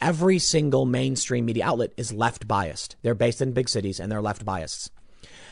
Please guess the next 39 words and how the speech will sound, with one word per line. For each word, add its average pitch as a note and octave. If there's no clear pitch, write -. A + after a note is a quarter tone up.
How C3
many G3
conservatives D3+
have A#2+
gone B2
out, B2
linked B2
arms, G#2
and A2+
defended G#2
property G#2
and F#2+
statues? -
I G#2+
don't A2
think A#2+
very A#2+
mu-, A#2+
a -
f-, -
a -
small B2
handful, C3
just -
almost A2+
none. C3+
Now, D3+
there G3+
have A3
been F#3
conservatives C#3+
who C#3+
have A2
gone B2
out A#2
in, A2
in, G#2+
into, G2
uh, D#2+